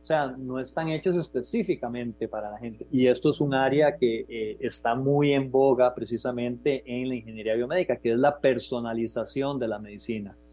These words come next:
Tratar de que tanto los dispositivos como los fármacos, como las terapias, sean, se hagan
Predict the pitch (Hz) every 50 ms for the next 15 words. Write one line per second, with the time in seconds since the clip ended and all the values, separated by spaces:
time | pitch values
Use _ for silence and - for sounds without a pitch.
0 | - - - - - - 131 120 117 - 123 123 127 127 143 135 - - - 156
1 | 156 147 - - - - - - - - - - - - 123 120 117 120 123 120
2 | 117 117 113 113 120 113 117 - - 117 107 - 117 - - 143 151 156 147 131
3 | 120 104 - - - _ _ _ _ _ - 131 123 120 117 110 110 107 110 -
4 | - 147 151 156 151 143 131 120 113 - 117 113 107 - - - _ _ _ _
5 | _ - 135 127 127 120 117 117 117 117 117 117 117 - - - 120 117 123 147
6 | 170 - 165 - 135 139 139 147 147 - - - - - - - - - - -
7 | - - - - - 151 151 160 165 165 160 160 160 156 - - - - - -
8 | - - _ _ - - - - 143 131 131 143 160 180 196 185 156 156 156 165
9 | 185 202 202